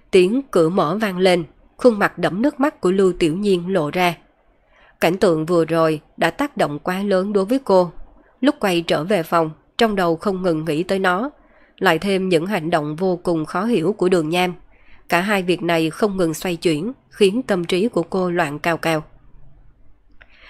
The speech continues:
"Thật là, nhóc con bảo bối của tôi bị dọa rồi, đừng có sợ, tôi vẫn ở đây mà."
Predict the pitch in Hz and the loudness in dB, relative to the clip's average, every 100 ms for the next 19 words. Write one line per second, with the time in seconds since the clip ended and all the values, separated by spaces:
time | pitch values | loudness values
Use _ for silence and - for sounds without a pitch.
0 | - - - - 175 160 156 160 170 135 | -20 -20 -20 0 0 2 2 4 2 -2
1 | _ _ - 180 220 - 185 170 156 156 | _ _ -10 2 2 4 2 4 2 2
2 | 185 220 170 165 175 180 160 160 160 165 | 2 2 0 2 2 2 0 -2 2 2
3 | 147 156 165 170 156 _ - 180 170 262 | 0 2 2 0 -8 _ 0 0 2 0
4 | - 156 160 - - - - 180 180 180 | 2 2 0 -4 -18 -20 -2 2 4 4
5 | 160 151 160 185 180 175 151 | 2 0 0 0 0 0 -2